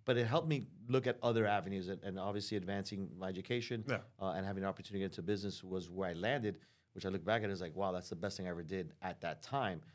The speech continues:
Speaker 1: But I can't say, I, "Oh, I knew it at the time."
Speaker 2: Right.
Speaker 1: I just kind of fell that way, and it just worked out for
Speaker 2: But it
Speaker 1: me.
Speaker 2: happened,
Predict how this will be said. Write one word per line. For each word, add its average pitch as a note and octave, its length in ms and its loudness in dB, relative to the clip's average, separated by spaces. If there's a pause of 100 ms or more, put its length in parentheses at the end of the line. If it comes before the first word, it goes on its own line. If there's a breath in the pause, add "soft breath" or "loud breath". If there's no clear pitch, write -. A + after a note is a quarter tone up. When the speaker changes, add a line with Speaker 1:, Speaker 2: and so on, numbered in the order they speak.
(280 soft breath)
Speaker 1:
But G#2+ 100 2
I G#2+ 60 4
can't C#3+ 340 0
say, C3+ 260 6
I, A2 140 4
"Oh, B2+ 140 4
I F#2+ 100 4
knew A#2+ 260 6
it A#2+ 60 8
at A2 80 4
the A#2 80 2
time." B2+ 400 4 (100)
Speaker 2:
Right. A#2+ 260 2
Speaker 1:
I - 40 0
just A#2 180 2
kind C3 140 4
of A2+ 100 4 (360)
fell B2 220 8
that F2 200 0
way, E2+ 260 -2
and F#2 220 -6
it F#2 60 -6
just F#2 180 -6
worked F#2+ 200 -4
out E2+ 120 -2
for - 40 -18
Speaker 2:
But - 80 4
it G3 80 2
Speaker 1:
me. D#3+ 40 -2
Speaker 2:
happened, G3+ 440 0